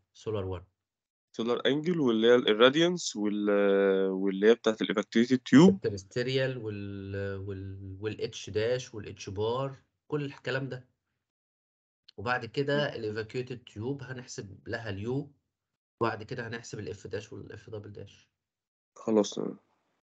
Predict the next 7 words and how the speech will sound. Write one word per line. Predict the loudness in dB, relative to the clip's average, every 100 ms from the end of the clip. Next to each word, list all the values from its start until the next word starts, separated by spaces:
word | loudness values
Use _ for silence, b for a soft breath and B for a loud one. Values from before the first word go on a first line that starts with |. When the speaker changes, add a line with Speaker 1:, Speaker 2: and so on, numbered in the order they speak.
| _ _ _ _ _ -2
Speaker 1:
النهاردة | 0 -2 -2 -4
دينا | -4 -8
بناخد | -8 -10 -10
نوع | -8 -8
مسائل | -8 -6 -6 -6
جديدة | -10 -6 -6
أهو. | -6 -10